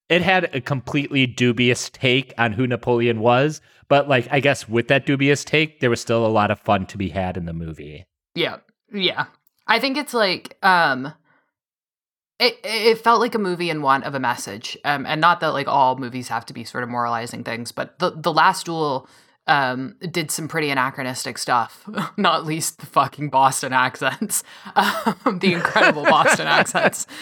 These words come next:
Speaker 2: Um, but, like, it, it, I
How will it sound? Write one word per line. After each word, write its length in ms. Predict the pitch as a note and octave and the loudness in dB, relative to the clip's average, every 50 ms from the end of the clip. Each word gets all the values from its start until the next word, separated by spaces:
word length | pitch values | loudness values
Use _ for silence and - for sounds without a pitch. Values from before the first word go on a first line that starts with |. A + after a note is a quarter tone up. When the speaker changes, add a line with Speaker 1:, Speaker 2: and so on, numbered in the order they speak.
| - - G#3+ - | -12 -12 -2 2
Speaker 2:
Um, 500 | F#3 G3 F#3 F3+ F3 E3 F3 D#3+ - - _ - - A3 F3+ | 4 6 6 6 4 2 0 -6 -10 -14 _ -4 -2 2 2
but, 180 | G#3+ F#3+ - | 2 2 4
like, 240 | F3+ F3 F3 E3+ - - | 2 2 2 0 -2 -2
it, 280 | G#3 F#3+ - - _ - | -2 -2 -2 -4 _ 0
it, 320 | G3 G3 F#3+ - - _ _ _ _ _ _ _ _ | 2 2 2 0 -4 _ _ _ _ _ _ _ _
I 260 | - G3 F#3+ F3+ E3+ | 2 4 4 2 0